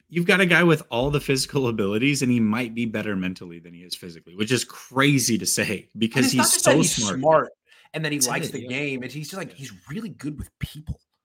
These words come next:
Speaker 1: Yep.
Speaker 2: He's charming, he has a smile, he's patient, never gets upset. I mean, he just gets it. He just so get-, but, I mean, no one's ever <laughs> criticized him, right? Like, everyone's just like, "You're
Speaker 1: <laughs>
Speaker 2: perfect." Forever.
Speaker 1: <laughs>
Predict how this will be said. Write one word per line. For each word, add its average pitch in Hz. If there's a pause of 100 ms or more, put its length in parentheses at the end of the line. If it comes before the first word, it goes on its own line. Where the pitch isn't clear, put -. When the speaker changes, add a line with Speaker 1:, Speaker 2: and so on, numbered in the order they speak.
(300)
Speaker 1:
Yep. 87 (120)
Speaker 2:
He's -
charming, 113
he 120
has 120
a 131
smile, 107
he's 117 (140)
patient, 113 (380)
never 123
gets 110
upset. 101 (320)
I -
mean, 127
he 147 (120)
just -
gets 147
it. 80 (360)
He 139
just -
so 131
get-, 131
but, 190
I -
mean, 143 (760)
no 180
one's 202
ever 165
<laughs> -
criticized 117
him, 92
right? 123
Like, 135
everyone's 160
just 131
like, 120
"You're 120
Speaker 1:
<laughs> -
Speaker 2:
perfect." - (460)
Forever. 208 (140)
Speaker 1:
<laughs> 156